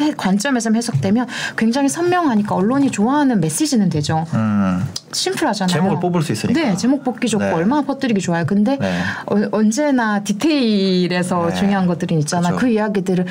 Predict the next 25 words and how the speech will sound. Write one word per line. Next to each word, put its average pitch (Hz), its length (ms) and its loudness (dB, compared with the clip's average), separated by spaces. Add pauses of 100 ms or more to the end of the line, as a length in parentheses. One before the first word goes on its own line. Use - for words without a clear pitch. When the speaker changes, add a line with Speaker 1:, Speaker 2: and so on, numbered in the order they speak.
(160)
Speaker 1:
우리 202 140 0
복합적으로 208 500 -4
한번 240 260 2
해봅시다. 269 440 -2 (260)
저 190 140 -2
또한, 226 500 -2 (340)
그러니까 175 240 -4 (280)
"저도 202 300 0
그랬는데 208 380 2
말이죠"라는 185 680 0
이야기를 180 280 0
Speaker 2:
음. - 20 -2
Speaker 1:
좀 - 120 0
더 302 80 0
긍정적으로 226 580 2
쓰고 196 240 -2
싶었어요. 185 420 -2
Speaker 2:
음. - 20 2
Speaker 1:
요즘은 214 420 0
"나도 196 260 0
그랬는데 196 380 2
말이야"라는 175 540 0
말을 160 220 0
Speaker 2:
네. - 120 0
Speaker 1:
너무 165 240 0